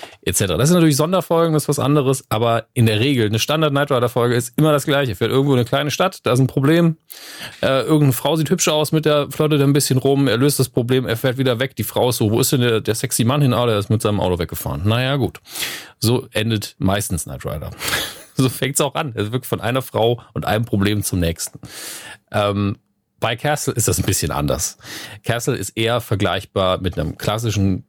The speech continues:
klassischen Krimiserie oder sowas wie House. Das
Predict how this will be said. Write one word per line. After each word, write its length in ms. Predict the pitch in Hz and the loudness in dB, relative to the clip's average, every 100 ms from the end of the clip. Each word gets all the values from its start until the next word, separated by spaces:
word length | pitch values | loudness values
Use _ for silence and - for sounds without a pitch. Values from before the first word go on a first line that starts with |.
| _ | _
klassischen 460 | - 101 - - | -2 -2 -2 -4
Krimiserie 840 | 87 117 120 107 104 107 110 101 90 | 0 2 4 4 2 2 2 2 2
oder 400 | 90 85 82 - | 0 2 0 -2
sowas 320 | - 76 76 | -2 -2 -2
wie 80 | 78 | -2
House. 560 | - 123 156 - - _ _ - - | 0 0 -2 -4 -6 _ _ -20 -10
Das 180 | - - | -4 -2